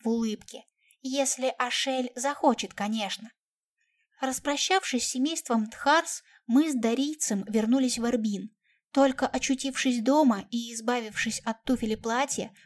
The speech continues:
поняла, как устала за день. Однако в целом осталась довольна, даже счастлива. Искренне поблагодарила Кая за прогулку,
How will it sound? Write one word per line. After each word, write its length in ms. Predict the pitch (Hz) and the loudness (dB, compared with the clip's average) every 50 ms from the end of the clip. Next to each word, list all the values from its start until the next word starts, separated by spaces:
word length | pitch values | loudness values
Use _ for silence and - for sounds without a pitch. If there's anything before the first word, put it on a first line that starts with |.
| - - - | -20 -6 0
поняла, 520 | 233 226 214 220 226 233 247 254 277 277 269 - | 2 4 4 4 2 2 0 0 0 -2 -2 -4
как 300 | - - 262 269 262 - | -4 -2 -2 -2 -2 -4
устала 480 | 226 220 - - 240 226 233 220 214 214 | -6 -6 -4 -2 -2 -2 0 -2 -2 -4
за 240 | 220 233 233 226 220 | -4 -2 -2 -2 0
день. 260 | 208 196 202 220 - _ _ _ _ _ _ _ _ _ | -2 -4 -6 -8 -12 _ _ _ _ _ _ _ _ _
Однако 420 | - 220 226 254 294 311 302 - 262 | -4 0 2 4 2 2 2 -2 -6
в 80 | - | -4
целом 440 | - - - 330 349 359 285 226 208 | -4 -4 -2 0 2 4 4 2 2
осталась 420 | 208 - - 220 202 196 196 196 | 0 -4 -6 -6 -6 -6 -8 -8
довольна, 600 | 196 202 247 285 277 285 269 233 208 190 214 220 _ _ _ _ _ _ _ | -4 -2 -2 -2 0 2 2 2 0 -2 -10 -16 _ _ _ _ _ _ _
даже 400 | - 208 202 196 196 196 208 226 | -10 -6 -4 -4 -2 -4 -4 -4
счастлива. 720 | 233 - - - 294 285 277 254 - 233 202 196 208 208 - _ _ _ _ _ _ _ _ _ _ _ _ | -4 -4 -2 -2 -2 -2 -2 -4 -6 -6 -8 -12 -14 -18 -18 _ _ _ _ _ _ _ _ _ _ _ _
Искренне 640 | - 240 226 220 208 - - - 214 208 208 208 208 202 | 2 2 2 2 2 -2 -4 -4 -4 -4 -2 -2 -2 -2
поблагодарила 720 | 208 202 - 208 202 - 202 202 202 202 208 208 208 202 - | -4 -4 -6 -4 -4 -4 -2 -2 -4 -4 -6 -6 -8 -8 -8
Кая 360 | - 214 214 226 240 247 247 | -6 -4 -4 -4 -4 -4 -4
за 120 | 240 - 240 | -4 -6 -6
прогулку, 800 | - 247 233 233 233 233 233 240 233 220 214 - - - - | -4 -4 -6 -6 -6 -8 -6 -4 -4 -4 -4 -6 -12 -14 -16